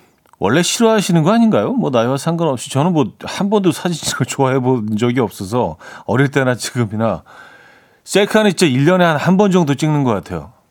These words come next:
한, 한 번, 두 번, 뭐, 예, 진짜 안 찍습니다. 아, 그게 그 이유를 좀, 어, 생각해 보니까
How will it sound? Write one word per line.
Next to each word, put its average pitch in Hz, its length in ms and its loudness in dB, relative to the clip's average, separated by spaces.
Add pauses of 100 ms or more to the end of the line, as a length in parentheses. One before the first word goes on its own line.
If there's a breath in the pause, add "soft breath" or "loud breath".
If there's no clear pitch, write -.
(120)
한, 151 460 -6
한 143 200 -2
번, 127 520 0
두 - 160 -16
번, 113 400 0
뭐, 87 440 -10 (180)
예, 82 260 -10 (760 loud breath)
진짜 107 340 -2
안 90 60 -2
찍습니다. - 520 -10 (840 soft breath)
아, 80 320 -4
그게 151 320 -2
그 160 100 -2
이유를 165 400 2 (180)
좀, 71 760 -6 (500)
어, 120 380 -6
생각해 180 380 -2
보니까 120 640 -2